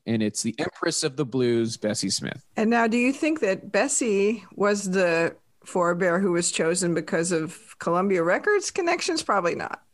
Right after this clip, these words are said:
Speaker 2: It was just, I mean, maybe it's just undeniable. She is a titan. She is a legend. Also, of all of the sort of blues queens of the twenties, she had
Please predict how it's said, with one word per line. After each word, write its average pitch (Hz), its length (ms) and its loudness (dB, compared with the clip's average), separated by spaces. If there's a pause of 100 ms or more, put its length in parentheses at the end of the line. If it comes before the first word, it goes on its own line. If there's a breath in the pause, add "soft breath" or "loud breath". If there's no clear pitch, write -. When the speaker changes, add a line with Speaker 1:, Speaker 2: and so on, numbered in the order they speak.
Speaker 2:
It 208 140 0
was 214 180 2
just, 196 240 -2 (180 loud breath)
I 240 60 2
mean, 269 200 4
maybe 302 260 4
it's 302 120 2
just 262 180 2
undeniable. 196 880 0 (120)
She 226 220 2
is 226 160 2
a 208 60 -2
titan. 196 440 0
She 196 160 0
is 196 120 0
a 202 60 0
legend. 185 540 0 (360 loud breath)
Also, 202 800 2 (540 soft breath)
of 208 160 2
all 202 320 2
of 220 120 0
the 196 460 2 (180)
sort 196 180 0
of 185 60 -2
blues 214 280 2
queens 185 420 0
of 175 120 0
the 170 80 -2
twenties, 180 680 0 (400 loud breath)
she 254 680 2
had 214 460 2